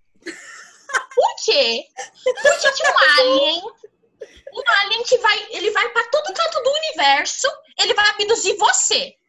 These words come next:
O que que te faz tão especial? Você não é tão especial.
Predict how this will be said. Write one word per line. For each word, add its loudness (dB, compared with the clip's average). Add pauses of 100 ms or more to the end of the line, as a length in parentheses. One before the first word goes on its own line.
(540)
O -8
que -2
que -4
te -6
faz 0
tão 2
especial? -2
Você -2
não 2
é 0
tão -10
especial. -8